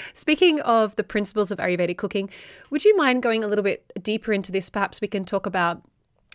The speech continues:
food com-, combinations or, um, you know, that post-digestive effect, um, which I don't think is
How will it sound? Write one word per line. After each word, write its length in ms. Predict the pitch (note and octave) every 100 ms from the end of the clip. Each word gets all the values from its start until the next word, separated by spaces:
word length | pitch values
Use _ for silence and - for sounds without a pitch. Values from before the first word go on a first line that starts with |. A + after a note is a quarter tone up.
| -
food 240 | - B3
com-, 160 | A#3 A#3+
combinations 920 | - A#3+ A3+ A3+ A3+ A#3+ G#3+ G#3+ G#3 -
or, 400 | F#3 F3+ F3 F3
um, 440 | F3 E3+ E3+ E3+ -
you 120 | G3
know, 80 | F3
that 220 | F#3 - _ _ _ _ -
post-digestive 920 | G#3+ G#3+ - G3 G3 - G#3 G3 G3+
effect, 600 | - - F#3+ G3 - - -
um, 640 | F#3+ F3 E3+ E3+ E3+ F3 - _ _ _ _ _
which 320 | F#3 G3 -
I 100 | A3
don't 320 | F#3+ A3 G#3+ -
think 160 | G#3
is 340 | G#3 F3+ -